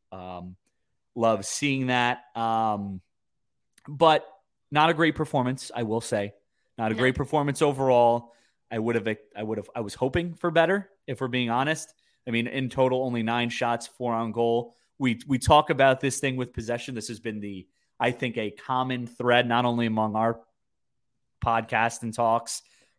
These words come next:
Speaker 1: but among the world,
Speaker 2: Right.
Speaker 1: is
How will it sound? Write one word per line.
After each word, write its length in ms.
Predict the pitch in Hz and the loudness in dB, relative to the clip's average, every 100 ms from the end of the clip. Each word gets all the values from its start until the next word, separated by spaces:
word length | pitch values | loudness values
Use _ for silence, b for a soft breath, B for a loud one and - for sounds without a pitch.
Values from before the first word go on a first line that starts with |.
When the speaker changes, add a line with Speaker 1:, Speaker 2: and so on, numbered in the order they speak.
| - | 0
Speaker 1:
but 240 | 120 107 - | 2 2 -4
among 500 | 110 107 107 101 90 _ _ - | -4 -4 -6 -10 -16 _ _ -12
the 100 | 104 | -8
world, 500 | 92 104 135 180 - _ _ _ | -4 0 0 0 -4 _ _ _
Speaker 2:
Right. 420 | 233 208 196 208 - | -10 -8 -8 -10 -6
Speaker 1:
is 440 | 117 107 - - | -4 -2 -6 -10